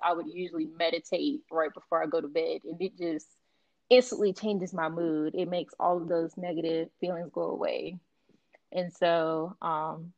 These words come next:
so yeah, that's, that's really important to just note, like, you know, it's okay if you're feeling down today. It's okay if you're not feeling your best. But I think it's also,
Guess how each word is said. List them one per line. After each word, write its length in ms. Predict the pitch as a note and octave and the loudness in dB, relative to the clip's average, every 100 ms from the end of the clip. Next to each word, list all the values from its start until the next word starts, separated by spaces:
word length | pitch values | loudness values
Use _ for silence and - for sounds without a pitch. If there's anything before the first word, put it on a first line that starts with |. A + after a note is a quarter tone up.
| - | 2
so 100 | A3 | 8
yeah, 200 | B3+ A#3 | 10 10
that's, 260 | B3 C4+ - F#3+ | 8 4 -4 -2
that's 280 | C4 - E3+ | -2 -2 -4
really 300 | F3+ G#3 G3+ | 2 4 2
important 440 | F#3+ G3+ F3 F3 | 2 0 0 -2
to 120 | E3+ | -6
just 200 | E3 E3 | -6 -4
note, 320 | E3+ E3 E3 | 0 2 2
like, 280 | - A2+ - F3+ | 2 0 -2 -4
you 120 | E3 | -2
know, 200 | D#3 D#3+ | 0 0
it's 160 | A3 | 2
okay 420 | F3 D#3+ F3+ D#3+ C3 - | 2 4 2 2 0 0
if 240 | C#3 D3+ - | -2 -2 0
you're 240 | F3+ F3+ - | 0 0 4
feeling 480 | E3+ D#3 D3+ D3 - | 4 4 2 0 -2
down 300 | E3+ D3 C#3 - | 0 2 0 -6
today. 240 | E3 F3 E3 | -6 -2 0
It's 140 | G3 | 0
okay 600 | E3+ - F#3 F3 E3 D#3+ - | -2 2 4 6 4 -2 -6
if 280 | D#3+ - - - _ _ _ - | -14 -14 -18 -20 _ _ _ -2
you're 600 | F3 F3 E3+ D#3+ D#3+ - | 4 4 4 2 0 -4
not 320 | F#3 F#3+ F#3 - | 2 6 6 6
feeling 240 | F#3+ F3+ D#3 | 4 4 2
your 140 | D#3+ | 0
best. 480 | D#3+ F3+ - - F3 | 4 4 4 -2 2
But 100 | E3 | 4
I 80 | E3+ | 4
think 260 | G#3 F#3+ | 4 2
it's 140 | E3 - | 0 2
also, 720 | F3 F3 - F#3 F3+ F3 F3 | 6 6 4 2 2 2 0